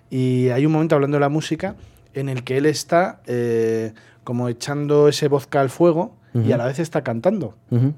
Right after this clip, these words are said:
Speaker 2: sí.
Speaker 1: Eh, unos pequeños cánticos
Speaker 2: Es verdad,
Speaker 1: ahí.
Speaker 2: es verdad, es verdad, sí,
Speaker 1: Y
Speaker 2: ese
Speaker 1: es,
Speaker 2: momento sí
Speaker 1: y es
Speaker 2: que
Speaker 1: como un
Speaker 2: hace
Speaker 1: momento
Speaker 2: el
Speaker 1: ahí muy íntimo.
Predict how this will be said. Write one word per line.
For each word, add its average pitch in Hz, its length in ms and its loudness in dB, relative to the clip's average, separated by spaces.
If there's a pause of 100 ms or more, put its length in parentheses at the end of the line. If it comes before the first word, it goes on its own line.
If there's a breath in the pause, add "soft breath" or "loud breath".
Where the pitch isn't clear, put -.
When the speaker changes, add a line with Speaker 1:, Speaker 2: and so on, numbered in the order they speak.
Speaker 2:
sí. 143 280 0
Speaker 1:
Eh, 127 240 -6
unos 135 220 -4
pequeños 131 420 -4
cánticos 139 380 -4
Speaker 2:
Es 127 60 0
verdad, 135 160 6
Speaker 1:
ahí. 123 60 6
Speaker 2:
es 156 60 2
verdad, 117 220 2
es 107 60 -2
verdad, 110 260 0
sí, 135 140 -4
Speaker 1:
Y 131 160 0
Speaker 2:
ese 139 100 2
Speaker 1:
es, 135 60 2
Speaker 2:
momento 127 240 -2
sí 131 80 -2
Speaker 1:
y 135 60 -2
es 135 40 -4
Speaker 2:
que 123 120 2
Speaker 1:
como 107 140 0
un - 60 2
Speaker 2:
hace 175 80 2
Speaker 1:
momento 180 240 4
Speaker 2:
el 175 60 6
Speaker 1:
ahí 175 60 4
muy 170 180 2
íntimo. 190 520 -2